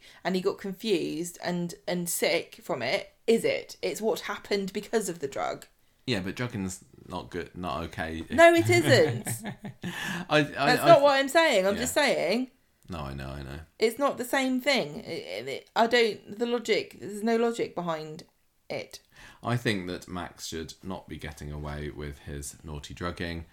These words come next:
Speaker 2: but then neither should Daniel be getting away with his naughty pushing. They're just as bad as each other, really.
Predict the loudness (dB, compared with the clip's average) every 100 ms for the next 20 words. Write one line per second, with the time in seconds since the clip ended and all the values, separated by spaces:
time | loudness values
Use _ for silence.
0 | _ -12 -8 -8 -8 -8 -8 -6 -8 -8
1 | -8 -8 -6 -8 -8 -8 -8 -6 -6 -6
2 | -6 -8 -8 -8 -10 -10 -6 -6 -4 -6
3 | -8 -12 -20 -14 -8 -4 -4 -6 -6 -6
4 | -6 -8 -6 -6 -6 -4 -4 -4 -4 -6